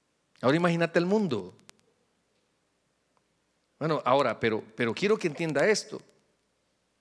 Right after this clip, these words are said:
Miren el versículo, eh, uno y dos.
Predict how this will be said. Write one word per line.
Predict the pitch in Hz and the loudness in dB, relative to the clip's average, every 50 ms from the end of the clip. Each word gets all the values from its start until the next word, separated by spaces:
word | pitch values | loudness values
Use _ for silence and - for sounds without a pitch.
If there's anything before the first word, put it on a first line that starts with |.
| _ _ _ _ _ | _ _ _ _ _
Miren | - 123 156 196 208 196 | -4 -2 0 0 0 -2
el | 185 | 0
versículo, | 160 156 151 - 196 - - 190 180 170 160 143 120 110 - - - - _ _ _ _ _ _ _ _ _ | 0 -2 -2 -2 -8 -6 -4 -2 2 4 4 4 4 2 -4 -10 -18 -20 _ _ _ _ _ _ _ _ _
eh, | - - - - | -20 -16 -8 -4
uno | 160 185 170 151 | -4 -2 -2 -2
y | 165 | 2
dos. | 180 214 165 - - - - - _ | 2 2 2 2 -4 -8 -10 -16 _